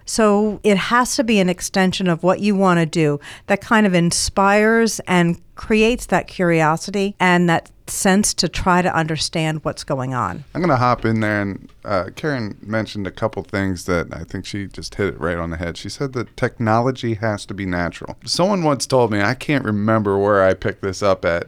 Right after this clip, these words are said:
Speaker 2: I know it was at one of the P Ds, but they said that the best technology is technology that is invisible. All right, and think about that a little bit. If you go into a classroom and, and you are observing a lesson,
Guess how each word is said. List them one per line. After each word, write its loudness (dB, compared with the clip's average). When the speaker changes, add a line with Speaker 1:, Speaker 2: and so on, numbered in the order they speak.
Speaker 2:
I 0
know -2
it -4
was -4
at 0
one 0
of -2
the -2
P -4
Ds, -2
but 0
they 0
said 2
that 2
the 0
best 0
technology -2
is -4
technology -2
that -4
is -6
invisible. -6
All 0
right, 2
and -6
think -4
about 0
that 4
a 4
little -2
bit. 0
If -2
you 2
go 2
into 2
a 4
classroom -2
and, -2
and -4
you -2
are 2
observing -2
a 0
lesson, 0